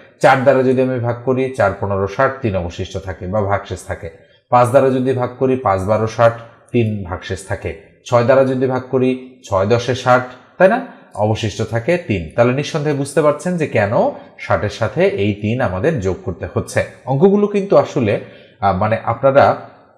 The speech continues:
মনে রাখারও চেষ্টা করবেন, আপনারা নিজেরা করবেন, অধিক পরিমাণে প্র্যাকটিস করবেন এবং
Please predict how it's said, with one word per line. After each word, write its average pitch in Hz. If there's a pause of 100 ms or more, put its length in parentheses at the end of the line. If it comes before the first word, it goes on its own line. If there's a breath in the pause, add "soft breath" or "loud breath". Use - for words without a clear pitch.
(360)
মনে 120
রাখারও 190
চেষ্টা 104
করবেন, 85
আপনারা 131
নিজেরা 110 (140)
করবেন, 180 (420 loud breath)
অধিক 123
পরিমাণে 143
প্র্যাকটিস 143
করবেন 175
এবং 110